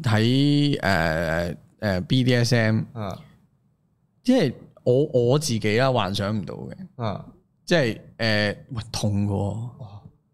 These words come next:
Speaker 2: 你要試下睇性上癮啊，真係。
Speaker 1: 係嘛？
Speaker 2: 真係要，係啊。
Speaker 1: 即係佢理解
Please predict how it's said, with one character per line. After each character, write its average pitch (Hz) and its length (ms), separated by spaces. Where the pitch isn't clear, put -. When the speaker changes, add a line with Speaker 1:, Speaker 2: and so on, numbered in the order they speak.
Speaker 2:
你 113 140
要 113 80
試 107 140
下 110 100
睇 104 100
性 104 160
上 87 180
癮 80 40
啊， 76 60
真 87 160
係。 87 100
Speaker 1:
係 127 140
嘛？ 107 320
Speaker 2:
真 117 180
係 85 100
要， 82 60
係 - 60
啊。 - 80
Speaker 1:
即 254 100
係 226 80
佢 190 80
理 131 280
解 135 80